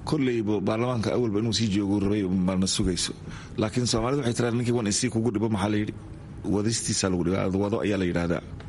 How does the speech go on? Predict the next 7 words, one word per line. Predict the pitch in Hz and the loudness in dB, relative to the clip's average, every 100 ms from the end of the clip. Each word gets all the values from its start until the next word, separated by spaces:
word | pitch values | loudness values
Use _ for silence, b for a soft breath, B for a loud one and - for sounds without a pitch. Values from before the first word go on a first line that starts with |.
| - - | -14 -8
Annaga | 73 104 135 143 127 - | -4 -2 0 -2 -2 -2
waxa | 123 - | -2 0
aan | 110 | 0
sugnaa | - 104 117 110 | 0 0 0 0
waa | 101 92 - - - - | -2 -2 -6 -10 -14 -12
ra'iisul | - 135 98 101 | -4 -2 0 2
wasaare, | 101 101 101 104 110 | 2 2 0 0 0